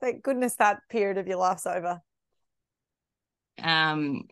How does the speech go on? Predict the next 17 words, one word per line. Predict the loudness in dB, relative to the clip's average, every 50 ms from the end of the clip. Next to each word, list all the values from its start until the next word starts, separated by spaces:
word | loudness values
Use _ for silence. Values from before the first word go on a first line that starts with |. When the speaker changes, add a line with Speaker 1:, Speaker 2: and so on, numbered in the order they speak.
| -16 -6
Speaker 2:
so | 0 4 4
in | 6 6 6 4 2 2 2 2 2 2
between | 2 0 2 2 2 4 4
then, | 4 6 4 4 2 0 -2 -4 -6 -10 _ _ _ _ _ _ _ _ _ _ _ _ _ _ _ _ _ _ _ _ _ _ 2
um, | 4 6 6 6 6
there'd | 4 2 2
been | 2 2 2 2
plenty | 0 2 2 2 2 2 2 2
more | 4 4 4 4 2
just | 2 0 -2 -2 -2 -6 -16 -16 -14 -12 -10 -10 -10 -10 _ -8 -6 -6 -6 -6 -8 -12 -16 -20 _ -4 -4 -4 -4
drunken | -4 -6 -6 -6 0 2 4 4 4 4 4 4 4 4 4 2 0 0 -4 _ _ _ _ _ _ _ _ _ _ _ _ _ _ _ _ _ _ _ _ _ _ _ _ _ -14 -6 -2
episodes, | -2 -2 -2 -2 -4 2 2 4 4 4 2 -2 -4 -6 -6 2
like, | 4 6 6 6 4 2 -2 -6 -8 -2
incidents. | 4 4 4 4 4 -2 0 0 0 0 -2 -4 -8 -12 -14 _ -18 -20 -18 -20 -20 _ _ _ _ _ _ _ _ _ _ _ _ _ _ _ _ _ _ _ -2
Um, | 2 4 4 6 6 4 4 2 0 -2 -4 -2
but | -2 2
my | 2 2 2 0